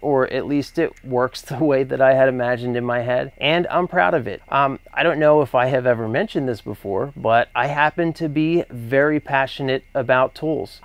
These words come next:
I know, big surprise, right? Uh, but honestly, tools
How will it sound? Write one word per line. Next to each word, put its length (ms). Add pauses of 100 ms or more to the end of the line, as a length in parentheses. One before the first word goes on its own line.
I 120
know, 420
big 160
surprise, 720 (160)
right? 340 (140)
Uh, 200
but 360
honestly, 420
tools 560